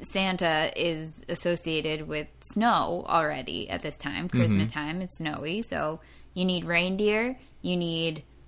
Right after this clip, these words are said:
Speaker 1: isolated location with, where no one's bothering you or getting up in your business,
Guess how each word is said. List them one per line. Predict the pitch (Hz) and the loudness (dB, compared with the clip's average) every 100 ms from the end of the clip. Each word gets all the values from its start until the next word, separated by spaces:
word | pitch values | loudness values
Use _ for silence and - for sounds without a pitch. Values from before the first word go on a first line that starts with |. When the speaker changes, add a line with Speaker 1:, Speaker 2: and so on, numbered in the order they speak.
| - - | -14 2
Speaker 1:
isolated | 190 190 208 202 202 202 | 2 2 2 2 2 4
location | 190 190 185 175 - 190 196 202 - 170 | 2 4 0 0 -2 -4 -4 -6 -8 -2
with, | 170 165 - | -2 -2 -6
where | 170 165 | -6 -2
no | 165 | -2
one's | 175 190 | -2 -2
bothering | 180 156 160 160 156 156 | 4 4 4 2 -2 -2
you | 151 151 156 185 - | -4 -4 -4 -6 -4
or | 160 151 | -2 -2
getting | 151 165 - 170 | -2 -2 -2 -4
up | 170 | -4
in | 170 170 | -6 -4
your | 170 | 2
business, | 180 165 160 156 160 214 | 2 2 -2 -2 -2 -4